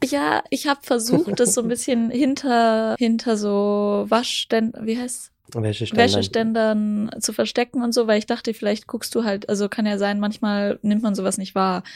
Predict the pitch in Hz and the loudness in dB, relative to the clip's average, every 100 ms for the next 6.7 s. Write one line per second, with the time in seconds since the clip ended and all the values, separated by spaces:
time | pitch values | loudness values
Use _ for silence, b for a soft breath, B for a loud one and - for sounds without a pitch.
0 | B - 208 214 220 269 - 208 196 - | B 2 2 4 0 2 0 2 0 2
1 | - - 214 233 208 214 220 202 196 208 | -2 2 4 4 2 0 0 -2 0 2
2 | 196 196 214 208 202 202 233 233 208 202 | 2 0 0 0 2 2 2 0 0 2
3 | 196 220 - - b b b - 208 247 | 2 0 -2 -18 b b b 2 6 6
4 | 240 240 226 202 202 - 202 208 208 202 | 6 2 2 2 2 0 0 2 0 -2
5 | - 202 220 226 233 214 190 220 202 202 | -2 -4 0 -2 0 -2 -2 0 2 2
6 | 202 214 208 - 208 196 | 2 2 2 0 0 0